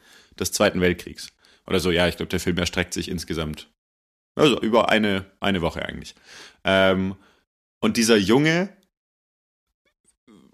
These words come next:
sucht gerade seinen Platz in einer Zeit, in der irgendwie alles gerade hin und her geht. Er checkt überhaupt nicht,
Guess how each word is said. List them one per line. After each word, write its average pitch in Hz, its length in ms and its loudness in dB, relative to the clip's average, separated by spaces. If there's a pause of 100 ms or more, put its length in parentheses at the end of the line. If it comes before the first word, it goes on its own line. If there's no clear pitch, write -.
(340)
sucht 120 460 0
gerade 117 320 4
seinen 110 240 4
Platz - 260 0
in 107 140 -2
einer 101 220 2
Zeit, 123 280 2
in 110 100 -2
der 110 100 4
irgendwie 104 280 0
alles 151 340 2
gerade 131 340 4
hin 120 240 2
und 104 140 0
her 107 180 2
geht. 151 180 -2
Er 101 120 0
checkt - 280 -4
überhaupt 107 380 2
nicht, - 360 -4